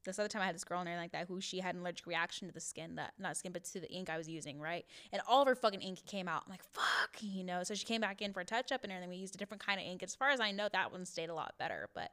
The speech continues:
skin reactions happen with ink. So, um, the body can reject ink just like it can reject a piercing. So it's usually things like red and yellow ink that it rejects.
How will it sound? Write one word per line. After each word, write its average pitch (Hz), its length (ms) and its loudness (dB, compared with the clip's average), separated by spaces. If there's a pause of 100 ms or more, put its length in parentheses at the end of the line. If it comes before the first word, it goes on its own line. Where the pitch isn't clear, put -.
(220)
skin 339 240 0
reactions 269 420 8
happen 180 280 0
with - 120 -12
ink. - 340 -12
So, 143 440 -2 (380)
um, 180 240 2
the 185 80 -4
body 214 260 4
can 226 220 0
reject 196 400 2
ink 185 220 -4
just 196 220 2
like 185 180 2
it 180 100 -12
can 190 100 -4
reject 180 240 -4
a - 40 -18
piercing. - 500 -10
So - 200 -6 (1120)
it's 214 100 -6
usually 214 240 0
things 190 240 -4
like 175 180 -2
red 165 320 0
and 165 120 -8
yellow 156 280 -6
ink - 220 -14
that - 100 -12
it - 140 -10
rejects. - 480 -12